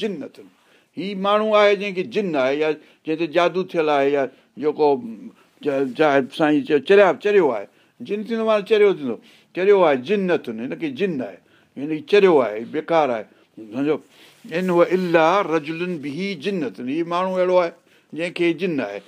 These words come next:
جنهن کي چرياپ آهي. فتربصوا به، پوءِ هن تي صبر ڪريو. هاڻي ڇڏيوس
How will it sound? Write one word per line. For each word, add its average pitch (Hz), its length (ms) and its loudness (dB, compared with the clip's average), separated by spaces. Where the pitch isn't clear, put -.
جنهن 156 180 -2
کي 151 140 -2
چرياپ 160 400 2
آهي. 95 180 -10
فتربصوا 170 960 2
به، 156 420 -4
پوءِ 202 180 -2
هن 240 160 -2
تي 233 140 2
صبر 220 320 4
ڪريو. 208 220 4
هاڻي 190 300 0
ڇڏيوس 202 320 2